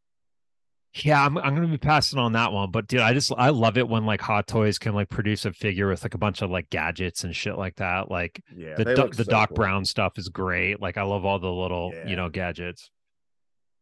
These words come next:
Speaker 1: Um, okay, man.
Speaker 2: Yeah,
Speaker 1: Well,
Speaker 2: D Bradley
Speaker 1: let
Speaker 2: Baker all day.
Speaker 1: Yeah, yeah. I mean, that seems like a no-brainer. And obviously, you know, like, every ten seconds, he, he would make him, like, switch voices. Um, remember when he
Speaker 2: That would be
Speaker 1: did that at
Speaker 2: part of the
Speaker 1: Celebration?
Speaker 2: conversation.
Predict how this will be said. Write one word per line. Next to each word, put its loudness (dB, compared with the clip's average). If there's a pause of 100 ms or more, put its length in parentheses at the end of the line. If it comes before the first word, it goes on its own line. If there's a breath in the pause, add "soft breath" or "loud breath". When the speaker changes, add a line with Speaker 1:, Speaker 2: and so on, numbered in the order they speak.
(540)
Speaker 1:
Um, 6
okay, 4
man. 6
Speaker 2:
Yeah, 0
Speaker 1:
Well, 0
Speaker 2:
D 4
Bradley 6
Speaker 1:
let -4
Speaker 2:
Baker -6
all -4
day. -12 (400)
Speaker 1:
Yeah, 2
yeah. 2
I 0
mean, 0
that 0
seems -2
like 0
a 0
no-brainer. 2
And 0
obviously, 0
you -2
know, 0
like, -4
every 2
ten 0
seconds, 0
he, -2
he -4
would -2 (100)
make 0
him, 0
like, 0 (180)
switch 0
voices. -4 (1400)
Um, -2
remember 4
when 4
he 6
Speaker 2:
That 2
would 0
be 2
Speaker 1:
did 4
that 6
at 4
Speaker 2:
part 4
of -4
the -6
Speaker 1:
Celebration? 2
Speaker 2:
conversation. -4